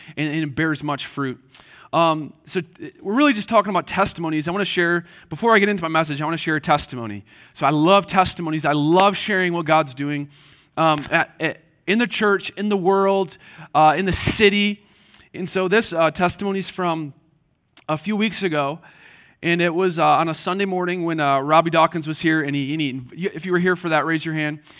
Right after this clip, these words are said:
He invited everyone forward, the people who had terminal illness and, and the people with broken relationships who needed finances. And there was a, there's a gentleman, um,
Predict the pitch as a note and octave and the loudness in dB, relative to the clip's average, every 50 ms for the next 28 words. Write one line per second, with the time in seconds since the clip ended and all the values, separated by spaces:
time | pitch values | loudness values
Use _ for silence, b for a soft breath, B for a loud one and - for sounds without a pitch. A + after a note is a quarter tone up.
0 | B B - D3 D3 C#3 E3+ F3 F3 E3 D#3 E3 D#3+ F3 F3+ F3 E3+ D#3+ - - | B B -6 -4 2 4 4 4 4 2 0 -2 -2 -2 -2 -2 -4 -6 -6 -8
1 | - E3+ E3 E3 E3 D#3+ E3 E3 E3 D#3+ C#3+ C#3+ - E3 E3 - D3+ D#3 D#3 D#3+ | -6 -2 -2 0 0 0 0 0 0 -2 -4 -6 -4 -4 -4 -4 -4 -6 -4 -2
2 | D3+ D3 D3+ - E3+ D#3 D#3 D#3+ D#3 C#3 D#3 E3 D#3+ D#3+ D#3+ D#3 D3 - - C#3 | -2 -2 -4 -6 -6 -6 -6 -6 -6 -6 -6 -6 -4 -4 -6 -6 -6 -8 -8 -8
3 | C3 B2 B B B B B C#3 C#3+ C3+ D3+ D3+ D#3 D#3 C3+ C#3 E3 E3+ - F3 | -8 -10 B B B B B -8 -8 -8 -6 -6 -6 -6 -4 -4 -4 -4 -4 -4
4 | E3 D3 D3+ D#3+ D#3+ D#3 - E3+ E3 - - E3 D3+ - - D#3 D3+ D3+ C#3+ C#3 | -4 -2 0 0 0 0 -2 -6 -6 -6 -4 -6 -6 -6 -6 -6 -4 -4 -4 -6
5 | - - D#3 D#3 E3 E3 D#3+ D#3 D#3 D3 - C#3+ C3 - D3 D3 D3+ D#3 D#3 D3 | -8 -4 -2 0 0 0 0 -2 -2 -4 -4 -6 -4 -4 -4 -4 -2 -4 -2 -2
6 | D3+ D3 C3+ C3+ B B B B B _ E3 D#3+ D#3 E3+ D3+ C#3 F#3+ G3 G#3 G#3 | 0 -2 -2 -2 B B B B B _ -4 -4 -4 -4 0 2 2 4 4 2
7 | G3 F#3+ F#3 F#3+ G3 F#3 B B B B B B B B B - E3 F3 E3+ E3 | 2 0 0 -2 -4 -10 B B B B B B B B B 0 2 4 4 4
8 | E3 D#3+ D3 C#3+ - | 2 0 -4 -8 -12